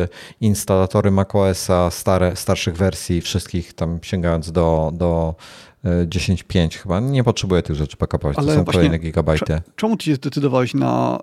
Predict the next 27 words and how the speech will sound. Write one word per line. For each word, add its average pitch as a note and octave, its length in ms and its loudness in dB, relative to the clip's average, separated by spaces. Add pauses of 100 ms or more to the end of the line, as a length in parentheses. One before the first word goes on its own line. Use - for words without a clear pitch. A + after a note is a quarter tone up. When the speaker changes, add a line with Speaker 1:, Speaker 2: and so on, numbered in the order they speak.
Speaker 2:
y, C#2 200 -6 (340)
aplikację C#3+ 420 -4
do C#3 120 2
backupu, C3+ 380 -2
w - 60 -6
której C3+ 680 0 (480)
nie D3 140 2
masz C3 160 0
nieograniczonego C3 600 0
miejsca? B2 340 -2 (600)
Speaker 1:
E, F2 260 0
z E2 100 -4
jednego G#2+ 220 0
prostego A2 320 0
powodu. F2+ 400 0
Znaczy G#2 360 0
Arc, C3 200 0 (460)
Arc B2 280 0
to C3+ 100 -2
jest A#2 160 -4
aplikacja, G#2 760 0 (720)
która G#2 480 2
backupuje G#2 560 0
ci - 140 -4
do E2+ 100 4
czego D#2+ 220 0
chcesz. - 440 -4